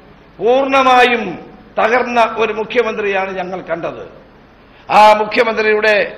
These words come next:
വീരവാദങ്ങളൊന്നും കേരളത്തിലെ ജനങ്ങളുടെ മുമ്പിൽ ഉ-, ഏ, ഏ, ശ-, ഉണ്ടാകാൻ പോകുന്നില്ല. എന്തെല്ലാം വീരവാദങ്ങൾ മുഴക്കിയാലും ഈ ജന-, ഈ നാട്ടിലെ ജനങ്ങൾക്കറിയാം, പിണറായി വിജയൻ സർക്കാർ അഴിമതിയിലും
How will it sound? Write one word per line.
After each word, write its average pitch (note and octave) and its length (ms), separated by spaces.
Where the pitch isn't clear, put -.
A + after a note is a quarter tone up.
വീരവാദങ്ങളൊന്നും B3 1200
കേരളത്തിലെ A#3+ 500
ജനങ്ങളുടെ A#3 400
മുമ്പിൽ A3 320
ഉ-, G#3 180
ഏ, G#3+ 40
ഏ, G#3 340
ശ-, - 140
ഉണ്ടാകാൻ A3 440
പോകുന്നില്ല. G3+ 460
എന്തെല്ലാം A3 520
വീരവാദങ്ങൾ A3+ 680
മുഴക്കിയാലും G#3+ 880
ഈ G3+ 100
ജന-, G#3 400
ഈ A3+ 100
നാട്ടിലെ A3 360
ജനങ്ങൾക്കറിയാം, G#3 840
പിണറായി G#3+ 400
വിജയൻ G3+ 280
സർക്കാർ G3+ 460
അഴിമതിയിലും G#3+ 720